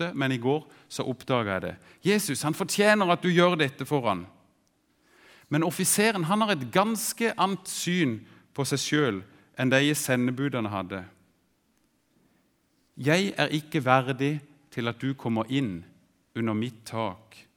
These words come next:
sier han. Fattig. Kanskje ikke først og fremst på penger, men tomhendt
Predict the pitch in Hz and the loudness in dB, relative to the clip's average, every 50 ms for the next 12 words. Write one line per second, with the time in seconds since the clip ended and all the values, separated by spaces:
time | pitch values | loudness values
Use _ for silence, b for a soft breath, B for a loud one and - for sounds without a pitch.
0 | _ _ _ _ _ _ - - 104 101 101 92 90 87 85 90 - _ _ _ | _ _ _ _ _ _ -12 -6 -4 -4 -4 -4 -4 -6 -8 -12 -18 _ _ _
1 | _ _ _ _ _ _ _ _ _ _ _ _ _ _ _ _ _ _ _ _ | _ _ _ _ _ _ _ _ _ _ _ _ _ _ _ _ _ _ _ _
2 | _ _ _ _ _ - - - 147 139 - _ _ - 139 131 113 107 - - | _ _ _ _ _ -12 -8 -8 -8 -8 -8 _ _ -4 -4 -4 -4 -6 -12 -20
3 | _ _ _ _ _ _ _ _ _ _ _ _ _ _ _ _ _ _ _ _ | _ _ _ _ _ _ _ _ _ _ _ _ _ _ _ _ _ _ _ _
4 | _ _ _ _ _ - - 196 202 185 233 240 - - 226 - - 196 202 - | _ _ _ _ _ -2 0 0 2 2 0 -2 0 0 -2 0 2 2 0 0
5 | - - - - - - 151 - - 165 160 165 170 151 - - - - b b | 0 -6 -8 -8 -6 -6 -6 0 4 6 6 6 6 2 -2 -6 -10 -14 b b
6 | b b b - 131 - - 143 127 127 123 123 127 123 120 - - - - - | b b b -6 -4 0 2 2 2 4 2 0 -2 -2 -4 -6 -10 -20 -20 -20
7 | _ _ _ _ _ _ _ _ _ b b b b b b b b b b b | _ _ _ _ _ _ _ _ _ b b b b b b b b b b b
8 | b 135 151 156 - - - - 190 220 226 220 226 226 226 202 170 214 233 233 | b 4 4 4 4 2 0 4 6 8 8 8 8 6 6 8 8 8 8 8
9 | 247 233 - - - - - | 6 0 -2 -6 -10 -10 -10